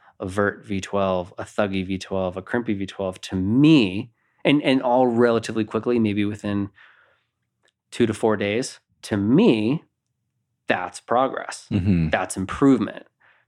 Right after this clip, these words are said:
Speaker 1: It's not, it's,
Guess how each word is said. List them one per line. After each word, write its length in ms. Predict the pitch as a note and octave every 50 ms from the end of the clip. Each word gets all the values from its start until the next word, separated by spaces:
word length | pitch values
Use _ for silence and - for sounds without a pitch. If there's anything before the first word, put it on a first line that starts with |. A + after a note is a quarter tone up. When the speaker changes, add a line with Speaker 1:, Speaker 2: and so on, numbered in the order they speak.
| _ _ - -
Speaker 1:
It's 220 | G#2+ G#2+ - -
not, 460 | A2+ A2+ A2+ A#2 A2 A2 - - - _ _ _ _ _ _ _ _ _ _ _ _ _ _ _ _ _ _ _ _ _ _ -
it's, 220 | B2 A2 -